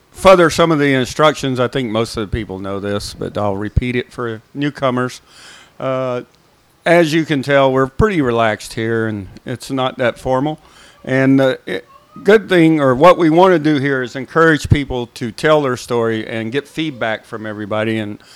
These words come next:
and practice. Basically, that's what we're doing here is practicing, or at least that's what I would be doing if I was telling a story. Uh, and I'm practicing M-, M C ing,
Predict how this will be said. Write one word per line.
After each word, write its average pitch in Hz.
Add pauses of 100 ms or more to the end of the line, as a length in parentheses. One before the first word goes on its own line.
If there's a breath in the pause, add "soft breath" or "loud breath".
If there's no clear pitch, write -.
(140)
and 156
practice. 208
Basically, 123
that's 123
what 127
we're 113
doing 120
here 107
is 107
practicing, 107 (500 soft breath)
or 101
at 107
least 123
that's 110
what 113
I 110
would 104
be 101
doing 101
if 95
I 107
was 101
telling 92
a 90
story. 110 (600 loud breath)
Uh, 135
and 131
I'm 123
practicing 131
M-, 123 (120)
M 151
C 123
ing, 117